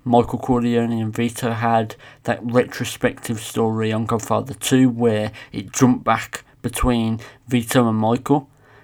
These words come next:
They would do the same with Godfather Four, where it would be Andy Garcia as Vincent Corleone in modern times in the nineties as it was set,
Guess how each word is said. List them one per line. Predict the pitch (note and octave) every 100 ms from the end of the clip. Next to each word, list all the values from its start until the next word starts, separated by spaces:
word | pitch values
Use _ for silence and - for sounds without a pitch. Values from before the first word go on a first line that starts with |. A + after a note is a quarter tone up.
| _
They | - A#2
would | A#2+
do | A2+ B2
the | A#2+
same | - B2+ A#2+ A#2+ A#2
with | A#2 A2+ A2 A2 - _ _
Godfather | - A#2 - A2 G#2+
Four, | - D#3+ C#3 A2+ A#2 - _ -
where | A#2+ A#2 A2+
it | - A2
would | A#2 A2+ -
be | A#2 G#2 G#2+ A2 _ _ -
Andy | B2+ B2+ A#2+
Garcia | A#2 A2 G#2 C3 B2 G#2+ -
as | A2 G#2+ G#2+
Vincent | - A#2+ A#2 A#2+ G#2+
Corleone | A2+ A2 A2+ A2+ A2 G#2+
in | G#2+
modern | A2+ B2+ B2
times | A2+ B2 A#2+ A#2 A2+
in | A2+
the | A2
nineties | A2 A#2 B2 A#2+ B2 B2 A#2
as | A#2 G#2+
it | A2+
was | A#2 -
set, | - B2 A#2 -